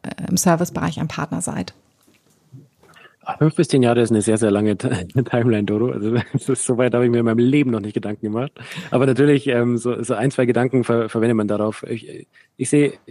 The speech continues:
Speaker 2: ich sehe eben vor allem, Sushi sollte ein Unternehmen sein, das natürlich ein solides Umsatzniveau hat. Äh, das sind jetzt die rationalen Gedanken. Und da,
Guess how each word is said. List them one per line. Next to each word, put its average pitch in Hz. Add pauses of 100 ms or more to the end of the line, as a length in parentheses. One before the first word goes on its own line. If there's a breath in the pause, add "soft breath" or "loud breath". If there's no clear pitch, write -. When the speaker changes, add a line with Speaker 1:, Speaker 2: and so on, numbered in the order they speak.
(180)
Speaker 2:
ich 131
sehe 143
eben 131
vor 123
allem, 127
Sushi 127
sollte 120
ein 117
Unternehmen 120
sein, 113
das 107
natürlich 123
ein 117
solides 113
Umsatzniveau 120
hat. 120
Äh, 104
das 107
sind 117
jetzt 104
die 113
rationalen 104
Gedanken. 113 (300 loud breath)
Und 113
da, 123